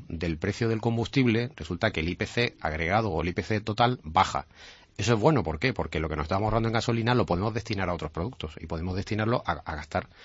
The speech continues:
O sea, tenemos más renta disponible. Si nuestra nómina, por poner un ejemplo, nos la suben un tres por ciento y el pro-, y, y el precio de las cosas que nosotros compramos baja un uno por ciento, resulta que tenemos un cuatro por ciento más para gastar.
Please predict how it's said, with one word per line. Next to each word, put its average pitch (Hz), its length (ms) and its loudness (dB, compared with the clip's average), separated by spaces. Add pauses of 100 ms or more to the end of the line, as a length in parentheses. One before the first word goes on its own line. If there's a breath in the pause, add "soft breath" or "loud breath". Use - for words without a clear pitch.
(100)
O - 20 -16
sea, - 140 2
tenemos 110 400 -2
más 113 120 8
renta 98 220 4
disponible. 80 500 -2 (320 loud breath)
Si 95 220 0
nuestra 92 300 -2
nómina, 120 400 8
por 117 160 6
poner 117 180 4
un 117 80 4
ejemplo, 110 580 0
nos 85 240 -4
la 82 100 -4
suben 110 260 -4
un 110 80 -4
tres 107 140 -2
por 104 160 -2
ciento 117 400 0 (360 loud breath)
y 110 180 0
el 101 120 2
pro-, - 320 -2
y, 95 280 -4
y 95 60 -2
el 85 140 -4
precio 123 300 4
de 117 60 4
las 113 100 2
cosas 127 240 -2
que - 100 -4
nosotros 98 260 0
compramos 107 560 0
baja 113 260 4
un 95 140 2
uno 110 160 2
por 120 140 2
ciento, 139 400 2
resulta 85 380 -2
que 123 100 -4
tenemos 95 300 -4
un 123 100 -6
cuatro 131 220 2
por 85 120 0
ciento 87 220 -2
más 80 140 -2
para 76 180 -2
gastar. - 320 -4